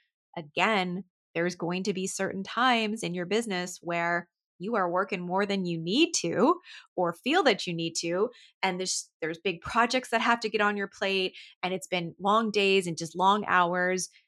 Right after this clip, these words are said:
And that definitely happens, of course, but it's what we do most of the time that counts. You are your number one asset.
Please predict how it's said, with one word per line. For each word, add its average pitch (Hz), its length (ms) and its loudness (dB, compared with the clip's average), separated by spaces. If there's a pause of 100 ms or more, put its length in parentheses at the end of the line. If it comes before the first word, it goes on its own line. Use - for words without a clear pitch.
(120)
And 208 100 -2
that 277 160 2
definitely 285 480 0
happens, 190 560 -2
of 175 160 -4
course, 254 680 0 (240)
but 202 120 0
it's 196 160 0
what 202 320 4
we 294 120 4
do 240 200 0
most 196 360 2
of 202 140 -2
the 196 80 -2
time 175 440 -4
that 160 200 -2
counts. - 680 -4 (520)
You 202 380 2
are 226 120 8
your 202 160 4
number 185 300 0
one 170 300 0
asset. - 480 -2